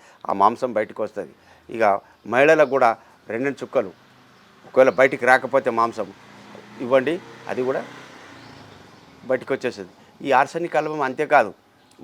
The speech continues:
మల విసర్జన ఎవరికైనా అవుతుంది, అతిసార వ్యాధి, వామిటింగ్స్, సండాస్,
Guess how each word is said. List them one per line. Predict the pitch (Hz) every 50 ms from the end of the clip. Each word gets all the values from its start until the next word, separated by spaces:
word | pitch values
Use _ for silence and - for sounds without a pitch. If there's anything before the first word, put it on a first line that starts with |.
| 104 117
మల | 123 139 160 180 180
విసర్జన | 165 - 175 160 151 170 165 160 151 143
ఎవరికైనా | 143 139 135 147 143 135 131
అవుతుంది, | 135 113 147 143 117 90 - _ _ _ _ _ _ _ _ _ _ _ _ _ _ - -
అతిసార | - - 139 - 156 143 139 139 120
వ్యాధి, | 123 131 127 110 101 - _ _ _ _ _ _ _ _ _ _ _ _ _ _ _ _ _ _ _ _ _ _ _ _ _ _ _ _ _ _ _ _ _ - 107
వామిటింగ్స్, | 110 117 123 117 - 143 143 - - 165 _ -
సండాస్, | - 120 127 120 110 98 -